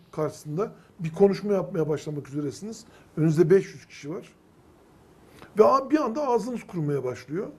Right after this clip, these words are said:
Derin derin nefes almaya başlıyorsunuz. Elleriniz ıslanıyor, terliyor. Acaba ne oluyorsunuz?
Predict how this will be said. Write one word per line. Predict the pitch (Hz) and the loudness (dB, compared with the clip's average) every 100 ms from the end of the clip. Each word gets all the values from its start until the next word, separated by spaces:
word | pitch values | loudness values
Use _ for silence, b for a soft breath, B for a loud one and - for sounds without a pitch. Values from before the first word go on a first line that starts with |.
| _ _ _ - _ b b 151 | _ _ _ -20 _ b b 8
Derin | 175 208 180 | 8 8 2
derin | 147 135 | -2 -4
nefes | 117 110 113 | -10 -16 -16
almaya | 117 120 | -16 -16
başlıyorsunuz. | 117 98 - 113 139 233 - - - b b b 156 | -16 -16 -16 -16 -14 -14 -14 -20 -20 b b b 4
Elleriniz | 165 180 190 185 | 6 6 4 -4
ıslanıyor, | 165 - 120 120 202 - _ _ - | -8 -10 -14 -14 -16 -20 _ _ -8
terliyor. | 120 120 127 139 220 - - b b b b b - - | -6 -6 -8 -8 -10 -20 -20 b b b b b -14 -6
Acaba | 139 190 208 | 0 4 4
ne | 165 | 4
oluyorsunuz? | 196 156 - - - | 0 -4 -8 -16 -20